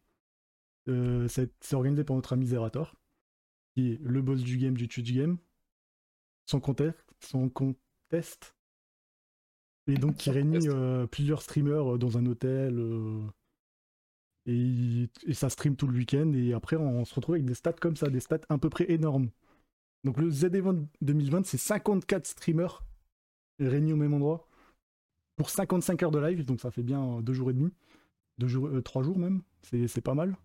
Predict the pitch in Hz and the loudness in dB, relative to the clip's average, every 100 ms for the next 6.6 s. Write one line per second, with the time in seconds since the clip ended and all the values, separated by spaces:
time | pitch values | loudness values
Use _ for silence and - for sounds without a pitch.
0 | _ _ _ _ _ - - 175 180 165 | _ _ _ _ _ -8 0 2 2 2
1 | 160 170 247 156 156 147 151 139 131 127 | 0 -2 -2 0 2 2 2 2 2 2
2 | 123 131 160 _ _ _ _ _ _ _ | 0 -2 -4 _ _ _ _ _ _ _
3 | _ _ _ _ _ _ - - - 185 | _ _ _ _ _ _ -14 -6 2 4
4 | 165 139 170 214 220 214 - 208 185 - | 4 4 4 6 4 2 2 0 -2 -8
5 | - - 135 147 156 160 147 165 - 277 | -16 -6 -2 0 -2 -4 0 -2 0 0
6 | 160 165 - 147 143 175 | 2 2 0 0 0 -2